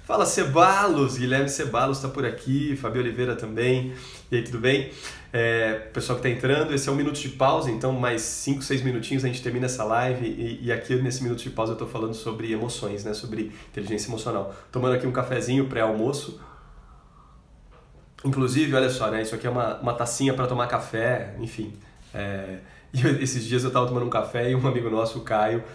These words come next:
falou, "Pô, você tá tomando cerveja essa hora, né?" Como se fosse uma, uma taça de cerveja. Não, é café, viu, Caio? Depois, se você for ver esse vídeo, isso aqui é café. Mas voltando pras nossas emoções. É importante você entender que emoções estão aparecendo agora. Nesses cenários de crise,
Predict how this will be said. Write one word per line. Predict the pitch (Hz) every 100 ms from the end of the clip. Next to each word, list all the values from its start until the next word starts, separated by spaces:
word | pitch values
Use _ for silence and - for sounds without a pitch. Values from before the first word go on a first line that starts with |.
| - -
falou, | 120 127
"Pô, | 127 180
você | 131
tá | 139
tomando | 151 160
cerveja | - 147 117 131 143 143
essa | - 117
hora, | 117 156 127 120
né?" | 139
Como | 131
se | -
fosse | 123 131
uma, | 120 107
uma | 104 110
taça | - 117 123
de | -
cerveja. | 113 113
Não, | 113 104
é |
café, | 101 113 - 110 110
viu, | 117 127
Caio? | 113 107
Depois, | 95 117 110
se |
você | 110 113
for | - -
ver | 101
esse | 104 -
vídeo, | 98 120 123 - - -
isso | -
aqui | -
é | 107
café. | 123 - - - - -
Mas | 139 139
voltando | 170 165 170 165
pras | 147 143
nossas | 139 131
emoções. | 131 123 - 98 95 - - - - - - -
É |
importante | 131 135 160 -
você | 143
entender | 127 123 135
que |
emoções | 127 117 135 127
estão | 131
aparecendo | 123 120 - 123
agora. | 120 104 101 101 - - -
Nesses | 120 127
cenários | 131 120 123 -
de | 110
crise, | - 127 127 - 95